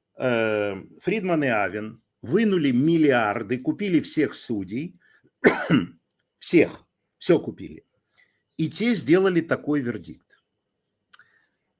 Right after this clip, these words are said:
Пункт второй, и он самый печальный. Вот эти вот бума-, то есть, конечно, они помогали. Конечно, они помогали Владимиру Владимировичу, ну, помогали. Ясно, что помогали. Только у меня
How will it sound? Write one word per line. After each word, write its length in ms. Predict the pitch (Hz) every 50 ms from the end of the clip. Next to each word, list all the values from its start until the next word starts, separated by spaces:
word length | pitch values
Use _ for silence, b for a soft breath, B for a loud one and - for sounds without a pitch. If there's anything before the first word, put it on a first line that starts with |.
| _ _ _ _
Пункт 300 | - 214 220 214 220 -
второй, 640 | - - - 165 147 139 117 101 87 73 - - _ _ _ _ _
и 80 | 127
он 180 | 131 139 139 131
самый 400 | 131 - - 147 147 151 139 131
печальный. 720 | 131 123 101 90 - - 127 98 90 82 73 78 73 76 _ _ _ _ _ _ _ _ _ _ _ _ _ _ _ _ _ _ _ _ _ _ _ _ _ _ _ _
Вот 240 | 110 139 160 156
эти 220 | - 175 165 - 147
вот 240 | 131 139 123 98 92
бума-, 340 | 104 139 135 135 131 -
то 120 | - - 143
есть, 120 | 110 -
конечно, 540 | - - 123 127 160 240 240 - - 233 233
они 180 | 226 220 214 208
помогали. 720 | - 196 175 180 180 170 143 127 98 78 71 67 - _ _ _ _ _ _ _ _ _ _ _ _ _ _ _ _ _ _ _ _ _ _ _ _ _ _ _ -
Конечно, 580 | - 147 156 156 170 214 247 233 - - 220
они 160 | 175 190 190 170
помогали 560 | - - 151 151 160 156 147 170 170 143 120
Владимиру 460 | 110 113 117 120 117 117 123 104 104
Владимировичу, 580 | 110 123 143 147 139 113 85 82 - - - 92
ну, 140 | 104 110
помогали. 840 | - - 147 135 156 180 190 202 220 214 147 113 101 92 85 - _ _ _ _ _ _ _ _ _ _ _ _ _ _ _ _ _ _
Ясно, 560 | - - - 202 214 185 - - 131 117 117
что 240 | - - - 127 120
помогали. 560 | - 135 131 143 151 131 135 113 87 85 85
Только 320 | - - 143 139 135 - 160
у 100 | 151 151
меня 500 | 156 160 165 180 185 175 143 117 b